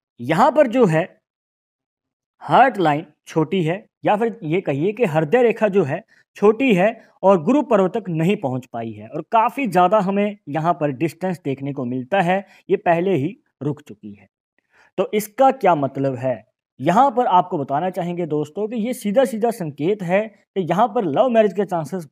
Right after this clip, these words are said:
बहुत कम हैं, और ऊपर से यहाँ पर अरेंज मैरिज के योग हमें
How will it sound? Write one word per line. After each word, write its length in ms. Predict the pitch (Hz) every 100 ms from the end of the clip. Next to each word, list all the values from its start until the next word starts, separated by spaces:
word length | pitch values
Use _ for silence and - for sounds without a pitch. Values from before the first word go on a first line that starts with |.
| -
बहुत 340 | 135 117 147 _
कम 200 | 123 110
हैं, 160 | 98 _ _ _ _ _ _ _
और 140 | 139 -
ऊपर 300 | 220 247 262
से 260 | - 139 101 _ _
यहाँ 180 | 156 220
पर 120 | 233
अरेंज 360 | 220 185 254 233
मैरिज 280 | 202 202 196
के 100 | 185
योग 260 | 147 160
हमें 280 | 143 120 147